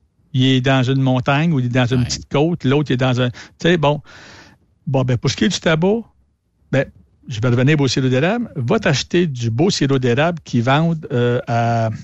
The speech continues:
Speaker 1: c'est pas, ce n'est pas la commission, là, mais ceux, tu sais, qui ramassent, euh, le sirop pour les producteurs puis qui ont une super grosse réserve, là. Euh,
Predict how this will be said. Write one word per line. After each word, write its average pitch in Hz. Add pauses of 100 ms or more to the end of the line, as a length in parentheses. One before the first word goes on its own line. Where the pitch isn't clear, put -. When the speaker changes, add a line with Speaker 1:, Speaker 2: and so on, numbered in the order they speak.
(220)
Speaker 1:
c'est -
pas, 139 (280)
ce 127
n'est 117
pas 143
la 131
commission, 127
là, 196
mais 131
ceux, 208
tu -
sais, -
qui 139
ramassent, 135
euh, 123
le 139
sirop 135 (140)
pour 131
les 127
producteurs 160
puis -
qui -
ont 156
une 123
super 151
grosse 139
réserve, 135
là. 143 (720)
Euh, 110